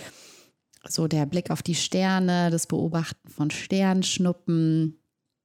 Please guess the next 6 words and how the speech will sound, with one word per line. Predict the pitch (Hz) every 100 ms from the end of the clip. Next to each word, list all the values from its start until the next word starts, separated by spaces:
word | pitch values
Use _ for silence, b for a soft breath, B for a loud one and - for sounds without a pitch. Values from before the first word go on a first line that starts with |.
| _ _ -
und | 156
wirklich | 156 175 180 170 -
der | 151 147 143 143 160 - _ _ _ _ _ _ _ -
direkte | 196 190 190 185 - - 170
und | - 151 -
klare | - 151 165 165 156 151 143 143 143 151